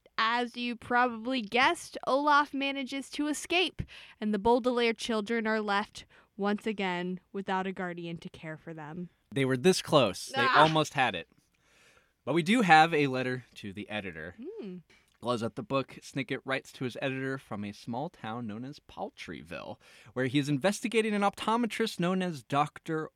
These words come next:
Speaker 2: Orwell.
Speaker 1: Hmm.
Speaker 2: He instructs the editor to break into a seemingly abandoned black jeep, where he will find notes on hypnosis,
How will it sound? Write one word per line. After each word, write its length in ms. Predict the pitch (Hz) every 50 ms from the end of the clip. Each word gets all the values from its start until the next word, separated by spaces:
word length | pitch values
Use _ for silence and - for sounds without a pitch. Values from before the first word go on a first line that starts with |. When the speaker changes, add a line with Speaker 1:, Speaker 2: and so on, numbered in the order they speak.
| _
Speaker 2:
Orwell. 800 | - 139 151 196 233 208 147 101 87 87 76 62 67 73 104 - _ _ 285 339 392 403
Speaker 1:
Hmm. 340 | 339 233 202 196 196 202 202 175
Speaker 2:
He 60 | - 208
instructs 440 | 208 202 - - 135 127 - -
the 100 | - -
editor 320 | - 123 127 123 127 127 127
to 100 | - 127
break 340 | - - - 135 139 135 -
into 240 | 135 117 - 131 117
a 40 | 113
seemingly 640 | - - - 196 220 277 302 277 240 208 170 139
abandoned 480 | 117 110 - 110 92 92 87 82 80 73
black 260 | 71 69 80 - -
jeep, 300 | - 104 113 139 - _ _
where 120 | - 139 143
he 120 | 123 180
will 100 | 170 160 151
find 280 | - 147 143 143 135
notes 260 | 143 175 190 - -
on 220 | - 104 120 113 107
hypnosis, 720 | 110 104 - 104 110 123 139 139 - - 196 208 - -